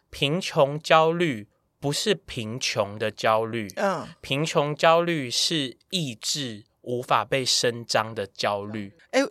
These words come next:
Speaker 2: 通常大家都会觉得说，你现在要做A B C D E F G斜杠斜杠再斜杠，然后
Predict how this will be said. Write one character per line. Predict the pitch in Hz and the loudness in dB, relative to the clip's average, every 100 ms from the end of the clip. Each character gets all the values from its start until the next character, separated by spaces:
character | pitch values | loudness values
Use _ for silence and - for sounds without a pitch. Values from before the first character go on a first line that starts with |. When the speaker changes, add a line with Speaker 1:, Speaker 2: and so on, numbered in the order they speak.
| _ | _
Speaker 2:
通 | - 311 339 | 2 4 4
常 | 247 214 165 | -2 -4 -4
大 | 196 208 | 4 4
家 | 190 175 | 4 2
都 | 190 | 0
会 | 208 202 151 _ _ _ _ | -2 -2 -4 _ _ _ _
觉 | - 165 | -8 -4
得 | 185 | -2
说， | 202 202 | 0 -2
你 | 160 | -4
现 | 151 220 | -4 0
在 | 208 | 0
要 | |
做 | 202 226 190 160 - _ - | 0 2 4 2 -4 _ -4
A | 233 | -2
B | 240 | -2
C | 233 233 | -6 -6
D | 233 | -4
E | 233 | -2
F | 220 196 | -4 -4
G | 208 208 214 | -4 -4 -4
斜 | - 185 | -4 0
杠 | 202 | 0
斜 | 185 202 | 0 0
杠 | 208 | 0
再 | 220 | 0
斜 | 214 180 | -2 -2
杠， | 180 196 156 | 2 2 2
然 | 165 | -4
后 | 190 190 | 0 -2